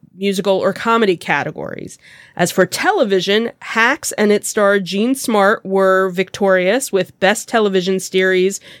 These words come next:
Musical or Comedy, and Best Actress, with m-, which marks her first Globe win, and Jason Sudeikis won for Ted Lasso for Best Actor. In the drama category for television, uh, Secession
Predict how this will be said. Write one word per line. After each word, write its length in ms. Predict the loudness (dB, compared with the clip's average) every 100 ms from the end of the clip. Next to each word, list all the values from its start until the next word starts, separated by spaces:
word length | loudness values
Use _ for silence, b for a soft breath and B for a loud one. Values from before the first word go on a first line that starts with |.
| -2
Musical 380 | 0 2 2
or 80 | 2
Comedy, 540 | 0 0 2 2 0 0
and 180 | -2
Best 240 | -4 -6 -6
Actress, 640 | 0 0 0 0 0 0 -8 -6
with 200 | -6 -4
m-, 180 | -8 -8 _
which 300 | -2 -2 0
marks 360 | 0 0 -2
her 280 | -8 0 0
first 480 | 2 0 0 -2 -12 B B B B _
Globe 380 | 0 2 2 0
win, 560 | -2 0 2 0 -2 -6 B B B
and 340 | 2 2 2
Jason 540 | 2 0 2 0 0 -2
Sudeikis 800 | -4 0 0 2 2 0 -2 -10 _
won 540 | -20 -2 2 2 2
for 320 | 0 0 0 0
Ted 300 | -4 -8 -2
Lasso 500 | 0 0 0 0 0
for 160 | -2
Best 240 | -4 -4 -4
Actor. 600 | 0 0 -2 -6 -6 -8 B B B B
In 300 | 0 0 2
the 200 | 0 -2
drama 400 | 0 2 2 2
category 560 | 2 2 2 2 2 2
for 160 | -2
television, 800 | -6 -2 -2 -2 -2 -2 -2 -2
uh, 240 | 0 0 -2
Secession 840 | -2 -2 0 0 0 2 2 0